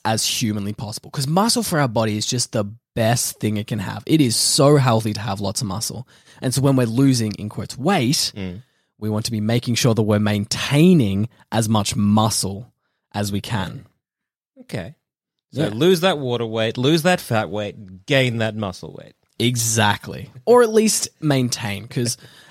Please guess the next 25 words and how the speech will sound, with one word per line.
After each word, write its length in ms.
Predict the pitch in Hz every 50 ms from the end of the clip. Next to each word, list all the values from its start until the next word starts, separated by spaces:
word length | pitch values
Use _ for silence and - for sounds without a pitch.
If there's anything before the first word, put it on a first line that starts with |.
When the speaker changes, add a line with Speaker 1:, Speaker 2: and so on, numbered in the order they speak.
| - - -
Speaker 1:
as 200 | 131 151 151 127
we'll 120 | 143 139
find 360 | 127 - 135 123 120 117 107 104
out, 420 | 101 98 98 98 - - - - - _ - _ _ _ _
it 160 | 135 151 156
can 160 | - 190 170 160
be 120 | 165 165
difficult 680 | 135 120 - 165 156 123 147 143 - 147 135 120 - -
to 280 | - - 143 123 104 107 _
gain 560 | - 117 110 110 110 107 107 107 104 104 104 - _ _ _ _ _ _ _ _
Speaker 2:
Mm. 100 | 117 104 - -
Speaker 1:
muscle 560 | 110 107 110 117 - - - - 107 104 98
while 200 | 98 104 104 101
we 100 | 98 98
lose 340 | 101 104 98 98 98 107 -
fat. 400 | - - - 98 98 98 - -
So 200 | - - 123 120
that's 200 | 131 151 160 -
why 200 | 165 160 151 147
knowing 500 | 131 123 123 123 135 135 151 156 156 147
what 140 | 143 147 135
our 120 | 135 120
main 460 | 110 110 110 110 113 117 117 120 120 113
goal 300 | 113 107 104 101 95 -
is 540 | - 101 101 101 117 143 165 - - -